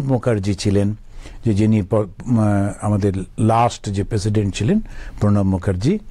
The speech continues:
উনি একটা আমাদের টাকা দিছিলেন Government of India থেকে।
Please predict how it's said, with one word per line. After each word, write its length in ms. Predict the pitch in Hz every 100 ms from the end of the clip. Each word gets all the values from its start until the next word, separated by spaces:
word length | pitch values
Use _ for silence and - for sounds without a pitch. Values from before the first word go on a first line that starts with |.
| - - -
উনি 260 | 139 151
একটা 340 | 127 - 113 117 - -
আমাদের 420 | 123 110 101 101 - - -
টাকা 280 | - 104 113
দিছিলেন 400 | 101 101 131 160
Government 300 | 127 104 107
of 120 | 104
India 180 | 101 113
থেকে। 360 | 113 156 196